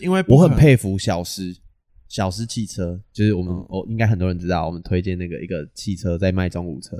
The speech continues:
Speaker 2: 那个小狮，他很幽默，然后很能开玩笑，可是他就是很吊儿郎当这种感觉，在他荧幕的形象啊。但是我可以从他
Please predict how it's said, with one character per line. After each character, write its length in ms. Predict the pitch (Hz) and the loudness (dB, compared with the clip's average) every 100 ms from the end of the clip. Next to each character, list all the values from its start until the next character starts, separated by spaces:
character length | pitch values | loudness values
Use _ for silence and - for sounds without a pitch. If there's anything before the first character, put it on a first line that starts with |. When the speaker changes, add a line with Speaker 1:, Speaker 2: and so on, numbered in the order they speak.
| 85 | -14
Speaker 2:
那 60 | |
个 120 | 82 95 | -14 -14
小 200 | - 104 | -12 -14
狮， 160 | - - - _ _ _ - | -14 -18 -20 _ _ _ -4
他 300 | 175 185 180 | -2 -2 -6
很 200 | - 101 | -4 -2
幽 180 | 110 127 | 2 2
默， 220 | 143 123 | 4 4
然 80 | 95 | 2
后 80 | 110 | 2
很 80 | 113 | 0
能 140 | 90 | 0
开 200 | 92 107 | 4 6
玩 200 | 101 85 | 6 2
笑， 300 | 87 95 78 - | 2 2 2 2
可 120 | 101 | 4
是 180 | 110 131 - | 6 4 2
他 240 | - 170 | 2 4
就 140 | - 156 | 4 4
是 80 | 156 | 4
很 280 | 110 92 | 4 2
吊 220 | 87 131 98 | 2 4 4
儿 40 | |
郎 180 | 101 107 | 2 2
当 120 | 104 | 0
这 60 | 104 | 0
种 180 | 98 | -2
感 180 | 101 - - | -4 -8 -10
觉， 200 | - - | -14 -8
在 120 | 113 | -2
他 120 | 107 | -2
荧 120 | - 92 | -2 -4
幕 180 | 107 | -4
的 100 | 90 | -4
形 200 | 85 85 | -6 -10
象 220 | 85 95 80 | -6 -6 -6
啊。 140 | - | 0
但 140 | 135 143 | 4 6
是 60 | |
我 140 | 131 92 | 4 4
可 140 | 117 | 4
以 100 | 110 _ | 4 _
从 320 | - - 95 104 | -4 0 2 2
他 400 | - 107 110 | 2 4 2